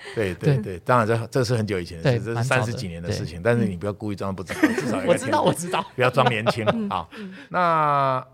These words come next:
Speaker 1: 所以呢，它是这样的概念。那台钢雄鹰也是这样的概念，因为它也是一样，就是，呃，他觉得他是在这个事业经营上赚的钱，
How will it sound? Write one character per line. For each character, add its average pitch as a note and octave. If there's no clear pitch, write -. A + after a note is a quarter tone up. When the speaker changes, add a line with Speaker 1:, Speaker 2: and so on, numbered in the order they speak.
Speaker 1:
所 D#3
以 D3
呢， A2
它 A#2
是 A2
这 -
样 G2+
的 F#2
概 F#2
念。 F2
那 D#3+
台 B2
钢 B2+
雄 G2+
鹰 A2
也 F2+
是 G2
这 F#2
样 F2
的 E2
概 F2
念， F2
因 C3
为 C3
它 C3+
也 F#2
是 F#2
一 E2+
样， F2
就 F#2
是， F#2+
呃， D#2
他 -
觉 G2+
得 F#2+
他 G2
是 B2+
在 G2
这 A2+
个 F#2+
事 -
业 G#2
经 G2+
营 E2
上 D#2+
赚 F#2+
的 E2
钱， -